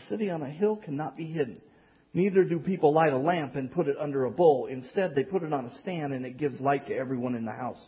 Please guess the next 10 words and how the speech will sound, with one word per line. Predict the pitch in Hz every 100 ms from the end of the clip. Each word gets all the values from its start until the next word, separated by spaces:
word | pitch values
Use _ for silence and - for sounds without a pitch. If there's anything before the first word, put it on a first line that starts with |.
| _ _ _ - _ _
In | 139 151
that | 160 -
same | 208 180 170
way, | 185 165 123 127
let | - 143 -
your | 151
light | 127 139 175 - -
shine | 180 143 110
before | 110 113 139 131
men, | 131 147 98